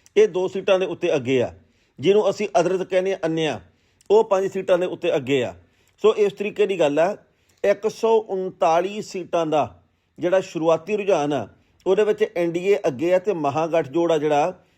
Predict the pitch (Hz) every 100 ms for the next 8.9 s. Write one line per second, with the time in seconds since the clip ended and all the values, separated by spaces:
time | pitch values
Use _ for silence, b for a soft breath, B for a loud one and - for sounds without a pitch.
0 | _ - 208 180 175 165 160 156 170 180
1 | - _ _ _ _ 143 143 156 190 233
2 | 208 190 202 190 160 151 165 175 196 -
3 | _ _ _ _ - 202 170 156 180 190
4 | 202 202 175 165 - 160 165 151 151 120
5 | 139 120 - _ _ _ _ 117 165 269
6 | 208 180 185 185 202 156 175 190 180 175
7 | 175 170 - 180 160 131 147 127 139 139
8 | 117 85 _ _ _ _ - 202